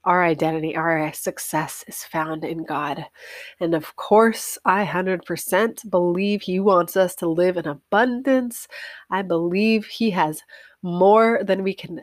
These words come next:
ask or think of, that he wants to bless us abundantly, exceedingly more than we could imagine.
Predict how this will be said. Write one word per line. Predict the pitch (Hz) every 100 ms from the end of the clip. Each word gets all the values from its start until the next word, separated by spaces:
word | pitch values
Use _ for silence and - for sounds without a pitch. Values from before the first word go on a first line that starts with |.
| -
ask | 196 220 - -
or | 160
think | - - 240 -
of, | 269 254 247 - - - - -
that | 165
he | - 214
wants | 196 170 -
to | - 180 170 - _ _ -
bless | 220 214 226
us | 196 165 -
abundantly, | 165 160 185 208 196 196 170 160
exceedingly | 151 - - - 202 190 170 165
more | 160 165 160 120 151 - _ _ _ _
than | 185 160 151
we | 156
could | 156 160
imagine. | 160 151 156 151 - 143